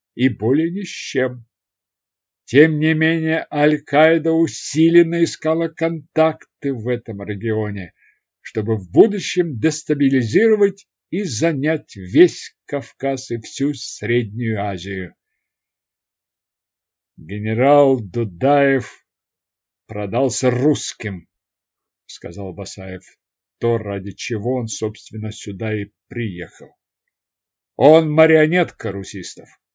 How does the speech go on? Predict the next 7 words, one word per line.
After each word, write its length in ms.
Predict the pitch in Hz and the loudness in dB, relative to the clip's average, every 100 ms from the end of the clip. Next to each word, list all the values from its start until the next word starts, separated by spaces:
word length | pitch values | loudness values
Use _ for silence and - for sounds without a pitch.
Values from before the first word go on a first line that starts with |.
| _ _ _ _ _ _ _ _ _ _ _ _ _ | _ _ _ _ _ _ _ _ _ _ _ _ _
Мулла 640 | 90 104 104 107 120 160 | -10 -4 -2 0 2 0
снова, 880 | 160 - - 110 110 123 135 143 147 _ | -2 -10 -10 -6 -2 0 0 -4 -12 _
понимающе 840 | 107 110 101 107 117 113 - 123 113 _ | -12 -10 -8 -4 -4 -6 -10 -12 -14 _
кивнул. 640 | 107 98 95 95 90 - _ _ _ _ _ _ _ _ _ _ _ - | -12 -10 -10 -8 -8 -12 _ _ _ _ _ _ _ _ _ _ _ 0
Этого 600 | 262 285 - 220 226 214 | 4 4 2 0 2 0
следовало 1120 | - - - 101 123 185 147 165 151 147 131 | -2 -8 -8 0 2 2 0 -10 -8 -8 -6
ожидать. 920 | 113 101 80 78 82 82 - - - | -8 -10 -12 -14 -14 -14 -16 -16 -16